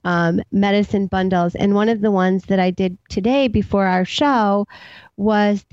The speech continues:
the open circuit with the finger on the belly button and the third eye.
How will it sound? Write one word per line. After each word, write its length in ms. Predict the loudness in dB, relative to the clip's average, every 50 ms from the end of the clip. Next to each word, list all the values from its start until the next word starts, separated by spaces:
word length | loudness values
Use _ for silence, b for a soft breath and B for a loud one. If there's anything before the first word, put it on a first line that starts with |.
| -20 _ _ -10
the 100 | -8 -4
open 320 | -4 -4 -2 -2 -2 -2 -2
circuit 440 | 0 -2 -2 -2 -2 -2 -4 -2 -2
with 160 | -4 -6 -6
the 100 | -6 -6
finger 440 | -2 0 0 2 2 2 2 0 2
on 220 | 2 2 2 2
the 80 | 0 0
belly 260 | 0 0 2 0 0
button 420 | 0 -2 -2 -2 0 0 0 0 -2
and 160 | -2 0 0 0
the 60 | 0
third 320 | 0 0 -2 0 -2 -2 -2
eye. 420 | -2 0 0 0 0 0 -2 -4